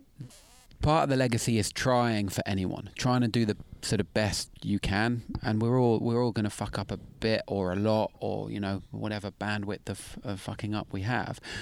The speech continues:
but it is trying and feeling that you're pushing towards something that you wanna see. I had a great chat with a, an author that I really, really love, a guy called Tim Winton, an environmentalist,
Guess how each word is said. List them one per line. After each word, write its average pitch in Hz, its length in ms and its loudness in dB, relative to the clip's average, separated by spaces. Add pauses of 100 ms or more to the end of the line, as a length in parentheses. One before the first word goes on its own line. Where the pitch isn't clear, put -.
(180)
but 123 200 4
it 123 180 0
is 120 180 0
trying 120 460 2
and 104 200 0
feeling 127 480 2
that 107 100 0
you're 107 120 0
pushing 113 480 0
towards 110 520 0
something 104 400 0
that - 80 -2
you 101 140 0
wanna 95 180 2
see. 120 200 2
I 123 140 4
had 131 120 2
a 120 80 2
great 131 420 0
chat 120 320 0
with 110 200 0
a, 104 180 2
an 113 100 2
author 110 300 2
that 104 120 0
I - 80 -2
really, 101 380 0
really 98 260 0
love, 101 180 0
a 98 60 -4
guy 101 160 0
called - 200 -6
Tim 101 240 0
Winton, 107 360 0
an 98 160 -2
environmentalist, 101 880 -2